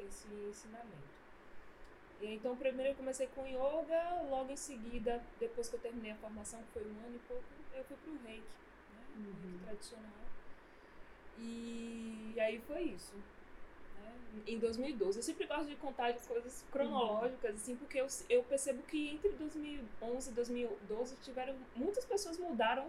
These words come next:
Speaker 1: ou
Speaker 2: Sim.
Speaker 1: começaram a mudar muitas coisas na sua vida,
Speaker 2: Com
Speaker 1: né?
Speaker 2: certeza.
Speaker 1: É
Speaker 2: Eu
Speaker 1: um
Speaker 2: também.
Speaker 1: marco, é,
Speaker 2: <laughs>
Speaker 1: bem interessante. Quando eu converso com as pessoas, "Ai,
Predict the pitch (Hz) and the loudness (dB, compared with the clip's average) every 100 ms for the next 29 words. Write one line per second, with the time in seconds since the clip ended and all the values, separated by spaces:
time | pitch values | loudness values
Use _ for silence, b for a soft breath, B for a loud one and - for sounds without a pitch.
0 | - 254 277 349 359 277 254 254 240 226 | 4 6 6 4 2 2 0 0 0 -2
1 | 233 302 494 466 - 247 247 233 233 240 | -2 -2 0 0 2 2 2 -6 -4 -2
2 | 214 196 196 202 196 - 202 185 190 - | -2 -4 -4 -2 -2 -6 -6 -8 -10 -10
3 | - - 233 247 277 220 262 - 226 - | 2 4 6 4 4 2 6 10 12 12
4 | 392 415 - 427 415 415 - 226 320 392 | 12 12 12 12 12 10 8 2 4 4
5 | 466 370 381 311 254 - 269 285 294 302 | 6 8 8 4 -4 -2 -2 -2 -2 -2
6 | 254 262 269 277 - 277 294 294 381 453 | 2 2 0 -8 -10 -10 -8 -6 -6 -6
7 | 466 440 - | -8 -2 0